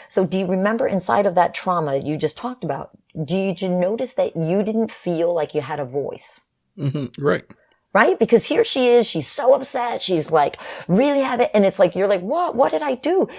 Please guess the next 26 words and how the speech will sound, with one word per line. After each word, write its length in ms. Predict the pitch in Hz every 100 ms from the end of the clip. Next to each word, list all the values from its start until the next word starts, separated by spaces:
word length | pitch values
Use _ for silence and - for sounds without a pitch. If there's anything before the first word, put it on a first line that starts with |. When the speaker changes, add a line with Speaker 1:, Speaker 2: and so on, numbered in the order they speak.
| -
Speaker 1:
You 160 | 190 233
didn't 400 | - 294 311 -
think 220 | - 269
that 160 | 220 -
you, 200 | 208 196 - _
you 440 | 175 190 196 196 -
had 360 | - 175 175 185
a 100 | 160
voice. 420 | 131 160 156 131 -
Well, 300 | 165 170 165 - - _ _ _ _ - 151 -
having 480 | - 202 240 285 285
that 220 | 226 -
power 500 | - 156 156 165 170 -
of 220 | 147 135
being 260 | 170 165
able 300 | 170 160 151 151
to 420 | - 151 151 135 - -
connect 580 | - 139 156 151 180 -
to 120 | - 208
your 180 | 185
voice 640 | 143 156 156 143 151 - - - _
and 240 | 160 156 143
stay 340 | - 170 175
in 120 | 208
your 120 | 220
power 600 | - - 147 135 160 220